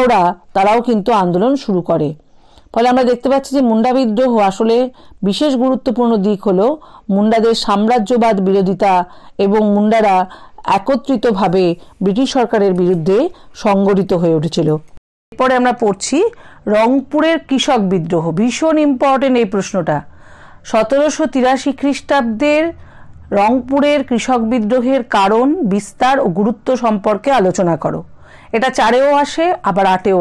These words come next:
আসে। অথবা রংপুরের বিদ্রোহ সম্পর্কে একটি নিবন্ধ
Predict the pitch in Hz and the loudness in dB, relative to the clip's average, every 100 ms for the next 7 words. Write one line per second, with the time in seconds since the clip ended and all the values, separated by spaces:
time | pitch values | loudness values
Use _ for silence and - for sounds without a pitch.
0 | 156 156 160 156 - - - - 240 311 | 0 -4 -10 -10 -16 -20 -8 -2 0 2
1 | 311 233 214 240 240 294 311 254 240 202 | 2 2 2 0 -2 0 2 2 2 2
2 | 226 247 247 240 202 196 175 - 226 381 | 2 2 0 0 -2 0 -2 0 0 0
3 | - - - 214 214 277 277 277 - - | -4 -18 -6 -4 -2 0 0 0 -6 -4
4 | 220 233 262 277 | 0 2 2 2